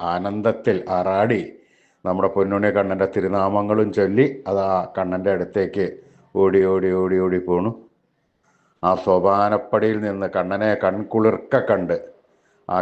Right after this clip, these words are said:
കണ്ണൻ്റെ തൃപ്പാദത്തിൽ വീണ് നമസ്കരിക്കണു, പ്രാർത്ഥിക്കണു. കണ്ണൻ അവരെ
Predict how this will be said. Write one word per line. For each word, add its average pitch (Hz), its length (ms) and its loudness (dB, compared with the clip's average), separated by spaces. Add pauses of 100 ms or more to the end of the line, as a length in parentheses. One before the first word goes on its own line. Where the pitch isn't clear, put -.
കണ്ണൻ്റെ 92 440 0
തൃപ്പാദത്തിൽ 90 680 0 (120)
വീണ് 92 280 0
നമസ്കരിക്കണു, 92 720 -2 (580)
പ്രാർത്ഥിക്കണു. 92 720 -2 (300)
കണ്ണൻ 90 300 -2
അവരെ 90 200 0